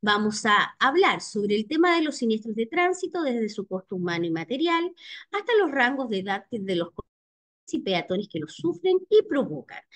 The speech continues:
También estadísticas de siniestros ocurridos en Chile en los últimos años, junto con las probabilidades de fallecimiento. ¿Qué nos dice la visión global?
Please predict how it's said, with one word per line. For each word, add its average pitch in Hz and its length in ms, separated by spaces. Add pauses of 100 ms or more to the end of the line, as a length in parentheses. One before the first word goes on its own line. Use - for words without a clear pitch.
(260)
También 320 240
estadísticas 359 680
de 285 80
siniestros 269 560
ocurridos 185 500
en 190 160
Chile 370 300
en 330 60
los 254 180
últimos 180 420
años, 330 380 (360)
junto 415 260
con - 120
las 233 160
probabilidades 180 840
de 180 120
fallecimiento. 165 840 (800)
¿Qué 440 120
nos 466 160
dice 370 280
la 339 120
visión 208 520
global? 190 680